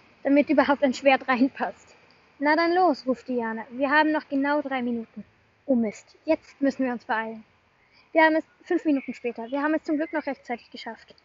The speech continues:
Zur Schule fahren wir aber nicht mit einem normalen Bus, sondern mit einem magischen Bus. Der ist viel größer als normale Busse und hat mehrere Stockwerke und einzelne Abteile. Wir setzen uns also zu viert in ein Abteil und unterhalten uns oder lesen Bücher.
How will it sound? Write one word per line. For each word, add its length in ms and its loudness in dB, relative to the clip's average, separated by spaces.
Zur 120 -6
Schule 320 0
fahren 280 -2
wir 80 2
aber 120 -2
nicht 160 -4
mit 120 -6
einem 140 -6
normalen 420 -4
Bus, 300 -4
sondern 340 0
mit 140 0
einem 200 0
magischen 420 -6
Bus. 280 -14
Der 100 6
ist 160 -2
viel 300 6
größer 320 0
als 160 -2
normale 380 -4
Busse 420 -6
und 180 -6
hat 100 -2
mehrere 400 0
Stockwerke 520 0
und 100 -4
einzelne 340 -2
Abteile. 520 -4
Wir 100 -2
setzen 280 0
uns 120 -4
also 240 -2
zu 140 -16
viert 300 0
in 100 -10
ein 160 -4
Abteil 460 -4
und 120 -8
unterhalten 520 -4
uns 260 -6
oder 160 -2
lesen 280 -2
Bücher. 280 -16